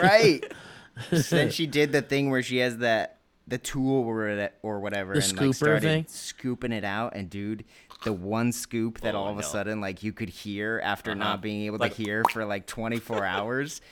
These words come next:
Speaker 1: was, like, oh,
Speaker 2: Yeah.
Speaker 1: so beautiful. I, then
Speaker 3: I
Speaker 1: I'm like, "I want this to be, if this didn't hurt, I would be doing this, like, monthly."
Speaker 3: Yeah.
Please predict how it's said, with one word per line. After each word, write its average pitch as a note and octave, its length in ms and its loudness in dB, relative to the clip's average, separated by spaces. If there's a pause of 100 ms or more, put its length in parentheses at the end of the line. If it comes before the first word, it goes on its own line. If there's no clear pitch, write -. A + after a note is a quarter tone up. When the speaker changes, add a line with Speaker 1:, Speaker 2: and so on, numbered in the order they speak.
(320)
Speaker 1:
was, A#2 320 -2
like, G2+ 360 -4 (360)
oh, G2 300 -12 (580)
Speaker 2:
Yeah. A2 420 4
Speaker 1:
so A#2 60 0
beautiful. G#2 680 -6
I, D#3+ 140 8
then D#3+ 380 6
Speaker 3:
I - 20 8
Speaker 1:
I'm G3 100 6
like, D3+ 220 6
"I E3 160 6
want A#3 300 2
this D3+ 180 0
to D3+ 100 -4
be, A#2+ 220 -6
if B2+ 120 -4
this G3 180 0
didn't - 260 -4
hurt, A2 480 -8 (120)
I A2 140 2
would A#2+ 200 -2
be A#2+ 120 -6
doing G#2+ 360 -6
this, G#2 200 -10
like, F2 200 -8 (280)
monthly." G2 480 -10
Speaker 3:
Yeah. D#2 220 -8